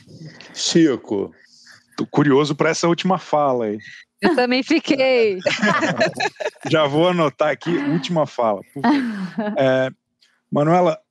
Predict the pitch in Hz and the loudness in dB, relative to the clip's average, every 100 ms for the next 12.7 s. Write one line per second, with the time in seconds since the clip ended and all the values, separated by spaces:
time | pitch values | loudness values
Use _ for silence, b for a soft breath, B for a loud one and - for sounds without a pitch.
0 | _ - - 156 - 143 156 156 165 143 | _ -20 -20 -20 -8 -6 -2 0 2 2
1 | 147 180 175 175 151 175 196 185 165 131 | 2 0 0 -2 0 2 2 2 2 2
2 | 113 104 92 - _ _ _ _ _ - | 2 -2 -6 -14 _ _ _ _ _ -8
3 | 127 120 110 120 113 107 90 92 - _ | -4 -2 2 2 4 2 -2 -8 -20 _
4 | _ _ _ _ _ _ - 131 131 - | _ _ _ _ _ _ -4 0 0 0
5 | - 139 139 123 - 131 139 - 143 127 | -2 0 0 -4 -4 -2 -2 -2 0 0
6 | 131 - 139 120 127 120 - 113 110 104 | -2 -4 -2 0 0 0 0 2 2 0
7 | 101 110 107 - 120 120 113 113 135 151 | -2 -2 -4 -2 -2 2 2 4 4 4
8 | 147 143 _ _ _ _ - 143 135 135 | 4 0 _ _ _ _ 0 2 2 0
9 | 123 117 135 143 - 127 107 - - 123 | 0 0 -2 -4 -2 0 -2 -4 -4 -2
10 | 117 117 - 110 - 120 117 110 107 104 | 2 2 2 -2 -2 0 0 0 -2 -4
11 | 101 98 101 - - _ _ _ _ _ | -4 -4 -8 -12 -20 _ _ _ _ _
12 | _ - - - - 107 | _ -8 -4 -2 0 0